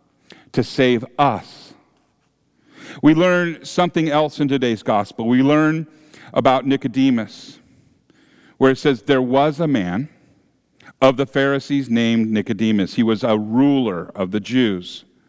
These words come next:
And later on in the Gospel of John, we will read in John nineteen thirty-eight through forty,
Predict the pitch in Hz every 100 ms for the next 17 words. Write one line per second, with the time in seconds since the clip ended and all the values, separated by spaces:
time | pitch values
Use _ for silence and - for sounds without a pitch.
0 | _ _ _ _ _ - - 139 147 180
1 | 214 214 180 170 170 160 143 135 139 139
2 | - 147 139 120 127 127 127 123 123 120
3 | 120 117 120 113 107 98 117 117 113 113
4 | 123 - 131 107 - 139 139 131 120 113
5 | 117 - 113 104 - 135 123 95 92